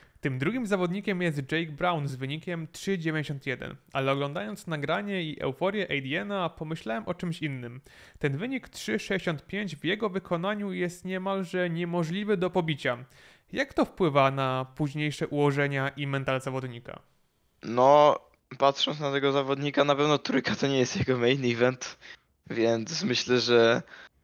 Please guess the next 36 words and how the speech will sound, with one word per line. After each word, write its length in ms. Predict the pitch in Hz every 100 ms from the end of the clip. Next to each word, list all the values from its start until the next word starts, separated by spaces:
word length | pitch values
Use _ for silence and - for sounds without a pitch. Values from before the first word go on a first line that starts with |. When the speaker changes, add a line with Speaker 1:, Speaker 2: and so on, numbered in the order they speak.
| _ _ -
Speaker 2:
e, 340 | - 117 120 117
to 140 | 120
jest 120 | 120
taki 340 | 120 120 127 120 117
dość 460 | - 120 117 - -
fartowny 480 | 123 117 127 120 120
singiel, 520 | - 120 123 147 143
ale 680 | - 120 120 123 120 123 127 - _ _ _ _ _ _ _ _ _ _ _ _ _ _ _ -
no, 100 | 127
myślę, 280 | 135 - 139
że 140 | 135
naprawdę 440 | 135 127 131 123 123
nie 160 | 127
ma 280 | 131 127 120 -
szans, 400 | - 127 120 123
jeśli 340 | 117 - 120
nie 120 | 120
będzie 260 | 120 120 123
trenować 480 | - 123 117 127 -
tej 180 | 123
trójki, 420 | 117 120 120 127 120
to 120 | - - 113
tak 200 | 110 113
dużo 320 | 110 120 120
bardzo, 400 | 113 113 113 117 127 - - _
to 120 | 165
myślę, 220 | - 117
że 180 | 113 123
nie 340 | 117 - 113 113
ma 100 | 113
szans 240 | 117 110
tego 220 | 110 104
przebić 420 | - - 104 -
przez 160 | - 110
najdłuższy 460 | 110 107 107 - -
czas 280 | 110 113